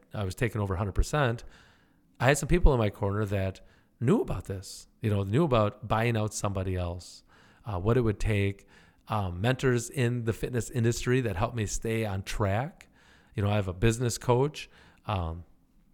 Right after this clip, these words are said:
Josh and Jess from D V R T are always great resources to use, and they, they've helped me a lot through the business in regards to just, you know, it's, those mentors never tell you what to do. They almost, like, wait for you to squeeze it out yourself.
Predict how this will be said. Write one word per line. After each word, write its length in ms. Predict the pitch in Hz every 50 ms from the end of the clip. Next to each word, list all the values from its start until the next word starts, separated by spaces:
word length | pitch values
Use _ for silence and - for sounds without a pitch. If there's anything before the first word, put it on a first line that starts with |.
| _ _ _ - - -
Josh 340 | 101 98 98 92 92 90 -
and 100 | 104 92
Jess 220 | 90 95 98 104 -
from 140 | - 95
D 160 | 85 98 107 98
V 120 | 98 98
R 100 | 92 90
T 200 | 85 - - 107
are 140 | 101 92 98
always 320 | 104 107 101 98 98 92 95
great 260 | - 101 98 98 104
resources 580 | 98 101 101 98 - 107 98 95 - - 98 -
to 100 | - 95
use, 320 | 92 98 107 120 127 113
and 120 | 101 90 92
they, 220 | 95 98 98 92 - - - - - -
they've 160 | 110 110 -
helped 200 | 113 117 113 104
me 80 | 107 104
a 80 | 101
lot 260 | 98 98 95 98 95 -
through 120 | - 107
the 80 | 98 95
business 500 | 85 104 101 95 - 104 101 104 - -
in 60 | 95
regards 400 | 95 90 98 95 95 95 - -
to 80 | -
just, 260 | - 110 104 - - - - - - - - -
you 80 | - -
know, 140 | 320 160
it's, 280 | 151 156 156 139 - - - - - - _ _
those 140 | - 160 143
mentors 320 | 175 214 220 - - 160 147
never 180 | 170 147 131 -
tell 180 | - - 131
you 120 | 127 117 98
what 160 | 101 98 -
to 60 | 104
do. 300 | 92 95 87 82 82 - - _ _ _ _ _ _ _ _ _ _
They 100 | - 131
almost, 240 | 160 208 220 - -
like, 240 | 139 117 107 101
wait 220 | 110 117 131 123 -
for 100 | - 117
you 100 | 113 107
to 60 | 98
squeeze 340 | 98 - - - 117 107 98
it 80 | 101 90
out 140 | 92 90 -
yourself. 680 | 92 87 82 - - 87 90 110 117 - - - -